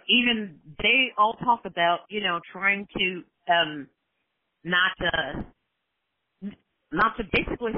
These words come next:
sell out. I mean, you know, Bry-, Byron Allen is calling all of the other people who have shows, who have, uh, stations on Comcast and who are complaining about the way they're treated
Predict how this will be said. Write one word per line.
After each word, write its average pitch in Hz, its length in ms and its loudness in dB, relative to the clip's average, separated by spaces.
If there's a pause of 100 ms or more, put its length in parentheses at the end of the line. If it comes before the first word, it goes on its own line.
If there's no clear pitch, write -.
sell 226 140 4
out. - 260 2 (200)
I 160 40 -14
mean, 180 380 -12 (240)
you 196 100 2
know, 190 260 4
Bry-, 160 440 0 (320)
Byron 190 320 4
Allen 220 400 0 (140)
is 180 100 -8 (100)
calling 196 380 -2 (320)
all 190 200 4
of - 100 -4
the 180 120 2
other 185 220 0
people 220 260 -6
who 180 140 -6
have 190 180 4 (100)
shows, 190 200 -2 (180)
who 185 380 -6
have, 180 220 0
uh, 165 160 4 (400)
stations 202 380 -2
on 180 140 -2
Comcast 233 520 0 (360)
and 190 140 -6
who 196 80 -4
are 190 160 -2
complaining 196 520 -6
about 175 180 -4
the 175 60 -14
way 185 160 2
they're 185 240 -2
treated 247 360 2